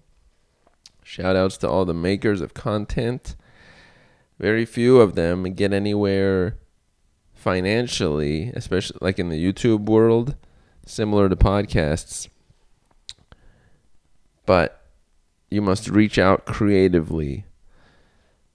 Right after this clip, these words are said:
and also manage. You have to manage all the parts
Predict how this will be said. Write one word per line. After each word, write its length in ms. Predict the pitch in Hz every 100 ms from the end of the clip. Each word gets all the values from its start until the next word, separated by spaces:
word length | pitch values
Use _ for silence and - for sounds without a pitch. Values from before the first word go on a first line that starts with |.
| _ _ _ _ _ _ -
and 560 | 95 90 85 82 71 - -
also 420 | 92 95 - 80
manage. 800 | 76 73 80 78 73 73 - - - - - - - - - - - - - -
You 80 | -
have 80 | 135
to 80 |
manage 280 | 135 135 123
all 120 | 127
the 80 | 120
parts 600 | 113 127 92 - - -